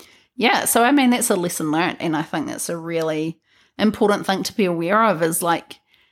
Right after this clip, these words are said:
an online course or a signature online course is not, like, an ency-, encyclopedia. You don't need to include every single thing you know.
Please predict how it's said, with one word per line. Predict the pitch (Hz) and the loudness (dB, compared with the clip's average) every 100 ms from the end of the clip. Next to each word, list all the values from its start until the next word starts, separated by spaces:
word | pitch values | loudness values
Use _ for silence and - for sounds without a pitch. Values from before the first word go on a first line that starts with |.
| _ _ _ - | _ _ _ -2
an | 208 214 | 2 4
online | 220 214 196 | 4 4 2
course | - 185 233 190 | 2 0 2 0
or | |
a | 170 | 2
signature | 190 190 - | 0 0 0
online | 190 185 180 | 2 2 2
course | 185 180 | 0 0
is | 175 160 | 0 4
not, | 165 160 - - | 4 4 0 -4
like, | 165 156 - | -2 -2 -2
an | 175 | -2
ency-, | 175 - 165 - - | 0 0 0 -2 0
encyclopedia. | 185 180 160 - 165 208 180 160 147 | 0 2 0 0 -4 -2 0 2 2
You | 143 180 | 2 2
don't | 180 | 2
need | 175 180 156 | 2 0 0
to | 175 | 0
include | 165 - 175 160 | 0 0 0 0
every | 156 160 | -2 -2
single | - 170 165 | 0 0 0
thing | - 165 | 0 2
you | 156 | 2
know. | 156 160 160 196 269 269 | 2 4 4 4 4 2